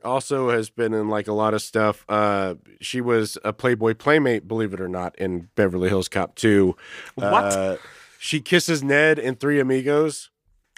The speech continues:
Speaker 1: Um,
Speaker 2: Ooh.
Speaker 1: she's the sexy woman in Ace Ventura. Uh, and she's in Cyborg Three. Uh,
Speaker 2: Oh,
Speaker 1: but then
Speaker 2: boy.
Speaker 1: she's also in the Party All the Time video.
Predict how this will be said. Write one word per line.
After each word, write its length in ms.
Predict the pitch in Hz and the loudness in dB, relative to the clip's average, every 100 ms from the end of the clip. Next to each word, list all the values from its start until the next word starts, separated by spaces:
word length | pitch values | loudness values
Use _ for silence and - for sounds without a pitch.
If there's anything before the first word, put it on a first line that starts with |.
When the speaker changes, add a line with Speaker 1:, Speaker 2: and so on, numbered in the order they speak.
| - | -4
Speaker 1:
Um, 540 | 110 113 113 110 107 | 2 4 4 2 0
Speaker 2:
Ooh. 80 | 92 - _ - | -2 -10 _ -16
Speaker 1:
she's 340 | - 147 123 113 | -4 -2 -2 -2
the 100 | 120 | -4
sexy 480 | - 147 - 147 | -2 -4 -2 -4
woman 380 | 123 127 131 131 | 0 2 2 2
in 140 | 120 113 | 2 2
Ace 180 | 123 | 0
Ventura. 720 | - 120 113 - 120 127 135 117 _ _ _ _ _ | -2 -4 -2 0 2 2 -2 -8 _ _ _ _ _
Uh, 600 | 101 110 107 107 104 101 - _ _ - | -4 -2 0 -2 -2 -6 -10 _ _ -6
and 140 | 123 | -4
she's 240 | 139 160 147 | -2 -2 -2
in 60 | 147 | -2
Cyborg 580 | - 151 143 156 156 | 0 0 2 0 -2
Three. 420 | - 175 170 104 - _ _ _ | -2 0 0 -2 -10 _ _ _
Uh, 240 | 107 113 120 | -2 2 2
Speaker 2:
Oh, 100 | 135 | 2
Speaker 1:
but 220 | 135 117 107 | 2 0 2
then 220 | 104 101 | 2 -2
Speaker 2:
boy. 60 | - _ _ _ | -8 _ _ _
Speaker 1:
she's 240 | - 160 151 | -8 -6 -4
also 500 | - 180 226 180 160 | 0 0 2 2 2
in 80 | 147 | 2
the 100 | 135 | -2
Party 360 | - 151 165 | 0 0 2
All 140 | 156 139 | 0 0
the 100 | 117 | -4
Time 340 | - 156 180 | -2 0 0
video. 580 | 147 123 107 98 98 127 | -2 -4 -4 -4 -6 -8